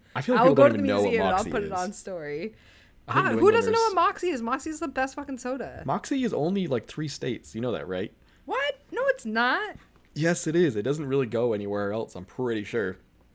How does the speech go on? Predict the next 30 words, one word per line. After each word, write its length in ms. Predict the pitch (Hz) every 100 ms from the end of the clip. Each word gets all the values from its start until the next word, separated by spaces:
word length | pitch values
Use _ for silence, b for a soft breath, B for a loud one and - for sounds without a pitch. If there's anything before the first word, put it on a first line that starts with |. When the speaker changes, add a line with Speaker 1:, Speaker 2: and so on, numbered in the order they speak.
| _ -
Speaker 2:
Get 160 | 240
the 100 | 277
fuck 180 | 269 269
outta 160 | 220 214
here. 200 | 190 151
If 160 | 185 220
you're 160 | 269 392
a 40 |
listener 320 | 311 320 294
and 200 | 247 214
you've 120 | 220 247
never 160 | 247
had 120 | 262 220
Moxie, 260 | 190 202 202
you 140 | 202
message 400 | 233 208 196 165
me. 140 | 160
I'm 100 | 156 208
gonna 100 | 185
send 220 | 190 190
you 80 | 170
a 40 |
Moxie. 640 | 160 165 - 139 127 147 - _ _ -
Speaker 1:
It's 240 | 95 92
not 200 | 85 95
that 180 | - -
great. 260 | - - - -
<laughs> 60 |
Speaker 2:
It's, 260 | 240 - - - 359
no, 240 | 208 190